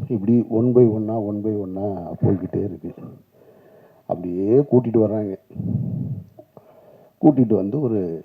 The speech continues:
நெருக்கடிகள். எனக்கு என்ன இதுல இருந்து நான் கத்துக்கிட்டது, நான் பத்திரிகையாளர்கள் மேல மிகப்பெரிய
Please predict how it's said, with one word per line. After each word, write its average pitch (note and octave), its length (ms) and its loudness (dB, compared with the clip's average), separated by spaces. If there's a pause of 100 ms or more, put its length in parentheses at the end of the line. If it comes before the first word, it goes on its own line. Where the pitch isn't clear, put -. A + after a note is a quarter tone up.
(120)
நெருக்கடிகள். G#2 500 -6 (200)
எனக்கு A#2 240 -2
என்ன D3+ 200 4
இதுல C3+ 300 4
இருந்து A2+ 600 -2 (300)
நான் B2 480 0 (180)
கத்துக்கிட்டது, G#2+ 640 -6 (2750)
நான் A#2 420 0
பத்திரிகையாளர்கள் B2+ 760 0
மேல G2 240 0
மிகப்பெரிய G2 680 -6